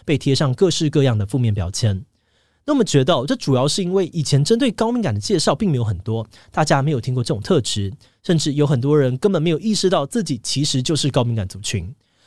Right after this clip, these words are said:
就像我们的团队呢，也是在做了功课、研究完这一次的主题之后，有些伙伴才注意到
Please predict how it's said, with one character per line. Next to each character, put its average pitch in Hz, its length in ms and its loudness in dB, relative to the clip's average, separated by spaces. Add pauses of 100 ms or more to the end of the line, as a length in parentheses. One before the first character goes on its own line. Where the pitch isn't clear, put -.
(140)
就 269 80 -6
像 285 160 2
我 190 120 4
们 139 80 0
的 147 40 4
团 135 220 0
队 185 160 4
呢， 143 160 0
也 143 160 0
是 165 140 -2
在 151 160 0
做 185 200 2
了 135 80 2
功 165 200 -2
课、 196 260 2
研 139 180 0
究 254 160 0
完 165 160 2
这 240 120 -2
一 214 80 0
次 202 160 2
的 156 80 4
主 123 120 -4
题 113 140 -4
之 139 140 -2
后， 135 180 2
有 143 100 -2
些 120 120 0
伙 123 160 -4
伴 135 160 -2
才 113 120 -4
注 165 160 -4
意 151 60 -2
到 160 240 0